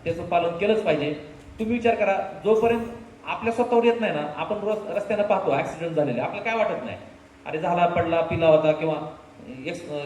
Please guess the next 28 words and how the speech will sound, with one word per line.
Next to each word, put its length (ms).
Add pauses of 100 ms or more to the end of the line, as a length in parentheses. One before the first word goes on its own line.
त्याची 160
चूक 220
नव्हती, 360
त्याला 180
धडक 280
बसली, 320
त्याचा 220
हात 220
मोडला, 220
पाय 280
मोडला, 240
जीव 260
गेला," 440 (280)
आपण 200
चर्चा 240
करतो. 260
पण 200 (480)
अशी 200
गोष्ट 300 (500)
आपल्या 280
जवळच्या 320
कोणा 160
बाबतीत 360
जर 100
घडली 380
तर 40
त्याचं 260
गांभीर्य, 420